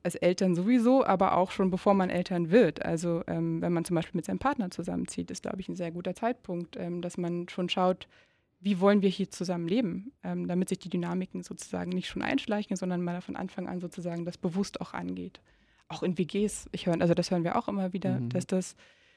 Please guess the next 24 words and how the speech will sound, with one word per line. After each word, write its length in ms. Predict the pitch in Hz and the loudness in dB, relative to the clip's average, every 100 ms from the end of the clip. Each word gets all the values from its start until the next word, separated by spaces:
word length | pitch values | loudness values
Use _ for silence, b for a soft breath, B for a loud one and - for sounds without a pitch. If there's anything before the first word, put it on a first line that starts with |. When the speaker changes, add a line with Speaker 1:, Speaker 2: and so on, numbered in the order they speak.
| b | b
Speaker 1:
auch 120 | 196 | -4
da 160 | 202 214 | 2 4
gibt's 180 | 262 - | 4 0
diese 180 | 214 202 | 0 2
Dyn-, 260 | 208 208 | 2 2
Dynamiken, 480 | 202 208 233 214 202 | 4 8 8 8 6
sie 80 | 190 | 6
sind 160 | 190 214 | 8 6
nicht 160 | 220 | 6
ganz 320 | 190 247 - | 6 6 4
so 400 | 240 240 240 247 240 _ _ _ _ _ _ | 6 8 8 6 2 _ _ _ _ _ _
emotional 480 | 220 220 - 208 190 | 4 4 6 6 6
aufgeladen, 760 | - 262 - 262 254 254 254 240 | 6 4 4 2 4 4 4 4
weil 120 | 208 | 2
Partnerschaften 640 | - 185 220 208 202 - | 0 0 2 2 0 0
natürlich 400 | 208 196 208 202 | -2 0 -2 -2
nochmal, 400 | 202 208 196 202 | 0 0 0 0
da, 200 | 202 - - | -4 -6 -6
man 160 | 196 | 0
erwartet 420 | 196 175 170 196 - | 0 0 -2 -2 -2
einfach, 300 | 180 175 - | -2 -4 -6
dass 160 | 180 | -10
der 100 | - | -10
Partner 540 | 175 - 185 185 180 | -12 -12 -12 -12 -16